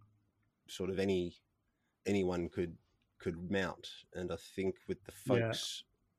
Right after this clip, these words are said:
Speaker 1: in my contact list, we can do, we can do better than that. So I'm really excited to hear you talking about following Sir Hubert's flight, 'cause I don't,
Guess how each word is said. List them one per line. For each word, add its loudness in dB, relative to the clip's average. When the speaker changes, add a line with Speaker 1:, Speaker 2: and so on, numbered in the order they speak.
Speaker 1:
in 0
my 0
contact -2
list, -4
we -4
can -2
do, -2
we 0
can 0
do -4
better -2
than -4
that. -8
So -6
I'm 6
really 6
excited 4
to 0
hear -2
you 2
talking 2
about 2
following 2
Sir 0
Hubert's -2
flight, 0
'cause 0
I 6
don't, 8